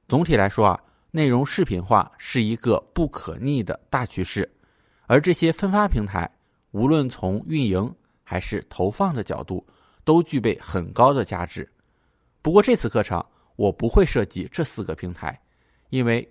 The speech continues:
对于企业来说，最重要的新媒体平台一定是公众号以及背后的微信。那么，我为什么无限看好企业类公众号的发展呢？三个原因。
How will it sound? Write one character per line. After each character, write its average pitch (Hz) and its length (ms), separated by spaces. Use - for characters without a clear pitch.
对 131 140
于 135 140
企 - 360
业 123 160
来 87 180
说， 92 320
最 170 200
重 113 160
要 95 160
的 - 180
新 - 260
媒 110 160
体 107 140
平 92 180
台 92 240
一 104 180
定 185 200
是 - 220
公 120 160
众 123 160
号 - 320
以 107 140
及 110 420
背 110 160
后 95 200
的 - 160
微 110 160
信。 139 240
那 135 100
么， 120 160
我 117 140
为 208 140
什 165 120
么 120 100
无 92 260
限 175 260
看 123 220
好 92 340
企 - 320
业 160 180
类 127 220
公 117 220
众 117 140
号 101 220
的 87 180
发 127 200
展 98 200
呢？ 104 180
三 127 240
个 123 100
原 85 180
因。 90 140